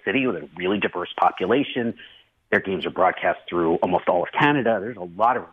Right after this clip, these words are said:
reasons why a global star would choose to go to Toronto. I don't think it was ridiculous that they were courting him, and, and I believe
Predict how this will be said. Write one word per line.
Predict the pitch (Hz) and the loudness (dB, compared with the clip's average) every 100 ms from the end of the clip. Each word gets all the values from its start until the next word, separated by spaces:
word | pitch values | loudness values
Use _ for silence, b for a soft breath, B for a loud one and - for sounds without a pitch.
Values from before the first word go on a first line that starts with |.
| _ | _
reasons | 113 123 - 101 87 - | -12 -12 -10 -14 -16 -12
why | 87 101 92 85 87 _ - | -2 2 4 2 -6 _ -14
a | 87 | -8
global | 95 92 98 85 - - | -2 0 0 -2 -4 0
star | 107 101 85 90 - _ 107 | 2 4 2 -4 -10 _ -2
would | 143 - | -2 -2
choose | - - - | -6 -8 -10
to | |
go | 80 80 | -6 -6
to | 73 | -6
Toronto. | - 76 78 73 92 | -8 -8 -8 -2 2
I | |
don't | 143 160 | 4 2
think | 170 | 0
it | 135 | -2
was | 104 | -4
ridiculous | 95 117 - 104 - | -4 -4 0 -2 -2
that | 95 | -4
they | 101 | 0
were | 101 | 0
courting | - 113 120 151 | 0 0 2 2
him, | 170 175 | 0 0
and, | 107 95 - - | -4 -4 -8 0
and | 104 | 2
I | 110 | 2
believe | 92 113 110 160 131 | 2 -2 0 2 2